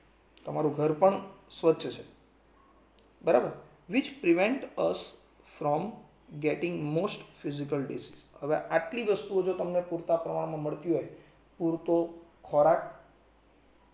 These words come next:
પૂરતા પ્રમાણમાં કપડાં, શરીર ઢાંકવા માટે, સ્વચ્છ કપડાં, અને પૂરતું આવાસ, તમારું ઘર હવા ઉજાસવાળું સ્વચ્છ ઘર હોય,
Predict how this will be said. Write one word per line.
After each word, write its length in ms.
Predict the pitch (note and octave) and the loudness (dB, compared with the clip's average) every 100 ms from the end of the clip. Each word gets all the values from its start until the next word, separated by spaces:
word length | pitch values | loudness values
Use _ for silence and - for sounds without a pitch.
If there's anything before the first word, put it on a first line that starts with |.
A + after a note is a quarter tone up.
| _ _ | _ _
પૂરતા 300 | E3 D#3 E3 | -6 8 8
પ્રમાણમાં 500 | D#3+ D3+ D3 D3 C3+ | 8 4 0 -2 -2
કપડાં, 580 | C#3+ - D#3 E3 - - | -2 2 2 2 -4 -14
શરીર 360 | - D#3+ D#3 D3 | -4 -2 0 0
ઢાંકવા 340 | D3 D3+ D3+ | -2 -2 -2
માટે, 300 | D3 C#3+ D3+ - _ - | -2 -6 -10 -12 _ -12
સ્વચ્છ 360 | - D3+ D3+ D3+ | 0 0 0 -4
કપડાં, 340 | C#3+ D3+ D#3 - - - _ _ _ _ _ _ - _ F3+ | -2 -2 -4 -6 -16 -20 _ _ _ _ _ _ -20 _ 2
અને 360 | F#3 A3 A3 - - _ _ | 2 0 -4 -14 -20 _ _
પૂરતું 440 | F#3+ F3+ F#3 G3+ E3+ | 0 0 0 2 6
આવાસ, 440 | E3 E3 - - | 8 8 6 -2
તમારું 320 | D3+ E3 D#3+ | -4 -2 -2
ઘર 260 | D3+ D#3+ D#3+ | 0 8 8
હવા 220 | D3+ D#3+ | 10 6
ઉજાસવાળું 640 | D#3+ D3+ D#3+ D3+ D#3+ D#3+ | 6 4 2 4 2 2
સ્વચ્છ 500 | D3+ F3+ F#3+ F#3+ F#3 | 0 2 2 2 -4
ઘર 220 | D3 C#3 B2+ | -4 -4 -4
હોય, 180 | C3 | -8